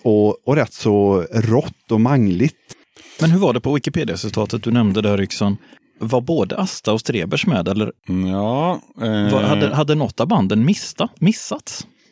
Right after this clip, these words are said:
Speaker 3: Nej, alltså det som står är Strebers Karta sjuttiosju, så där är inte Asta med. Men däremot så, så, eh, kommer, eh, en ytterligare Wikipedia här, och det, då står det så här:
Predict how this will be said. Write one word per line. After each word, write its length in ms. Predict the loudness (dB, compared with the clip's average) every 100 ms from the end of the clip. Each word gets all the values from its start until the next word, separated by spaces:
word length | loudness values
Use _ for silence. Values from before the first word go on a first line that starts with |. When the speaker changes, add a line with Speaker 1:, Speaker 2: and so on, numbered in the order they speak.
| _ -4
Speaker 3:
Nej, 840 | -2 0 0 -2 -2 0 0 0
alltså 340 | 2 0 0
det 140 | -2 -2
som 140 | -2
står 200 | -2 0
är 320 | 2 2 2 0
Strebers 640 | -4 -2 0 0 -2 -4
Karta 380 | -4 -4 -4 -6
sjuttiosju, 500 | -6 -6 -4 -4 -4 -8 -12 -12
så 400 | -6 -2 -2 -2
där 240 | -2 0
är 80 | 0
inte 260 | -2 -2 -4
Asta 220 | -4 -4
med. 220 | -2 0
Men 180 | 0 0
däremot 460 | 0 0 0 -2 -2
så, 340 | -2 0 -2 -6 -14
så, 520 | -8 -4 -2 0 0
eh, 280 | 0 -2 -2
kommer, 800 | -2 0 0 0 0 -2 -4
eh, 360 | -4 -2 -2 -4 -4 -4
en 600 | -2 -2 -2 -2 -2 -4
ytterligare 400 | -6 -4 -2 0
Wikipedia 460 | -2 -4 -2 -2 0
här, 200 | -2 -2
och 180 | -4 -6
det, 160 | -6 -6 -8
då 160 | -8 -4
står 120 | -2
det 60 |
så 100 | 0
här: 180 | 0 -2